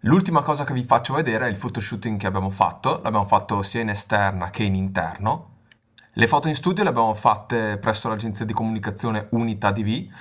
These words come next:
e sono state fatte da un fotografo fantastico che è Mario Casati.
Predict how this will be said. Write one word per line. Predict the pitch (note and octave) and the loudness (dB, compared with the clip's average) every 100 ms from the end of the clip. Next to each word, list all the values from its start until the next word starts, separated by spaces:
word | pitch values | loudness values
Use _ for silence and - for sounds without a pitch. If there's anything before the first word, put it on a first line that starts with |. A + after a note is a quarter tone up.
| - - | -20 -6
e | G#2+ G2+ | 0 0
sono | G2 A#2 | 0 -4
state | G#2+ A#2+ A#2 | -4 -4 0
fatte | A2+ A#2 | 0 2
da | G#2 | 0
un | F#2+ | -2
fotografo | G#2 G#2 G2 G2+ G2 | -4 -2 -2 -4 -6
fantastico | G2 A#2+ B2+ - E2 - F#2+ A2 | 0 0 2 0 0 -4 -4 -4
che | - G2 G2 F#2+ | -2 0 0 0
è | |
Mario | F#2+ F#2+ G2+ F#2+ | 0 0 0 -2
Casati. | G2 G2 G2 - - G2 | 0 0 0 -2 -2 -6